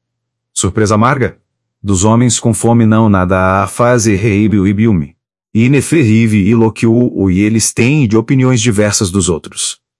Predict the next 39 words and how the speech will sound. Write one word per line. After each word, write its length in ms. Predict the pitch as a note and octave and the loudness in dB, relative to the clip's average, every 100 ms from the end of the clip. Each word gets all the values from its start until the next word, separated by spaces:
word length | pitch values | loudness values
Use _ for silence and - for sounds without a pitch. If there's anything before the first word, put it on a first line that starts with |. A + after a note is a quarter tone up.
| _ _ _ _ | _ _ _ _
A 80 | F#2+ | -6
barriga 400 | G2+ A2+ C#3+ D#3 | -2 0 0 0
cheia 420 | - C#3 C3+ G#2+ | 0 0 2 2
é 60 | G2+ | 2
um 140 | A2 | 2
excedente 460 | B2 A#2 A2 B2 C3 | 0 0 0 0 0
regulador 600 | A2+ B2 C3+ G#2+ A#2+ C3 | 0 2 2 2 2 0
da 140 | A#2+ | 0
civilização. 800 | - C3 A#2 A#2 A2 G#2+ G2 D#2+ - _ _ _ _ _ _ _ | 0 0 2 0 0 0 -2 -6 -10 _ _ _ _ _ _ _
Zero 220 | C3+ A#3+ A3+ | -2 0 0
estômago 380 | - F3+ E3 | 0 0 2
vazio 340 | C3 A#2 G2+ C#3+ | 2 0 2 0
é 60 | |
o 20 | B2 | 2
desastre. 560 | B2+ F#2+ E2 - - - _ _ _ _ _ _ _ - | 0 0 -4 -8 -18 -20 _ _ _ _ _ _ _ -8
Chega 420 | - C#3+ A#2+ G2+ | -2 0 0 2
a 60 | |
não 240 | A#2 C3+ C3 | 2 2 2
dar 160 | F#2+ | 0
o 40 | G#2 | 0
dar 160 | A2+ | 0
o 40 | A#2 | 0
terras 300 | B2+ A#2+ A2+ | 0 0 0
e 60 | |
derra 200 | A2+ C3+ | 0 0
senão 300 | C#3 C3 B2 | 0 0 2
a 20 | B2+ | 0
de 80 | |
comer, 480 | B2 E3+ C3+ D#3 - _ _ | 0 0 2 0 -2 _ _
e 80 | C#3+ | -4
permite 500 | - B2+ A2+ B2 - | -2 0 2 0 0
muito 240 | C3 D#3 B2 | 0 0 0
bimo 380 | A2 C3 C3 | 0 0 2
e 100 | C#3 | 2
mu 320 | C3 C#3+ E3 D#3 | 2 2 2 2
ódio 320 | D3 C3+ A#2+ | 2 2 0
e 60 | A#2+ | 0
a 40 | |
desconfiança. 840 | A#2 C3+ D#3+ D3 D#3 A#2 G2+ F2 | 0 -2 -2 0 0 0 0 -4